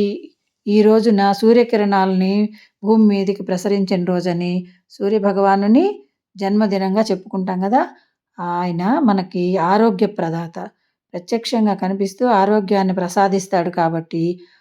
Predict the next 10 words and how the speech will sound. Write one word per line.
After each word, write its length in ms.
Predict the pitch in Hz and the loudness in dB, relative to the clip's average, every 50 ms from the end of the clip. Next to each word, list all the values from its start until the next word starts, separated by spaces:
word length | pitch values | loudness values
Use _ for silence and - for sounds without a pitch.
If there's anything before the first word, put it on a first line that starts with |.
| _ _ _ - | _ _ _ -8
ఆయన 280 | 175 170 175 175 170 170 | -6 -4 -4 -4 -4 -4
అష్టోత్తరాన్ని, 1200 | 170 170 175 175 175 - - - 220 208 208 214 - 190 190 185 190 202 233 311 381 392 370 - _ _ _ _ _ | -4 -4 -4 -4 -4 -6 -4 0 0 0 0 0 -2 0 0 2 2 4 4 4 2 0 -4 -8 _ _ _ _ _
సూర్య 340 | - - 214 202 208 208 208 | -14 -4 0 0 2 4 2
అష్టకాన్ని, 920 | 190 180 180 - - 196 185 - 185 180 180 175 175 180 185 190 202 190 _ _ _ _ _ - | 2 0 -2 -2 -4 -6 -4 -2 -2 -2 -2 -2 -2 -2 -2 -2 -4 -6 _ _ _ _ _ -6
ఆరోగ్యాన్ని 640 | 165 180 202 214 214 196 170 214 196 185 185 180 180 | -2 0 2 2 2 0 0 0 0 0 0 0 -2
ఇవ్వమంటూ 540 | 180 180 180 185 185 185 185 185 269 311 349 | -2 -2 0 0 0 -2 -2 0 2 0 0
ప్రార్థిస్తూ, 720 | 349 - 185 170 180 180 160 196 190 185 - - 311 359 370 | 2 0 0 0 0 0 -2 -4 -4 -4 -2 -2 -2 0 0
ఈ 300 | 277 202 202 196 180 175 | 0 0 0 0 0 0
రెండు 280 | 180 180 175 185 202 | 0 0 0 0 0
చదువుకొని, 800 | 190 - 196 175 170 196 202 196 - 202 190 202 254 370 403 392 | 0 0 -2 -2 0 0 -2 -2 -2 -2 2 2 2 2 2 -2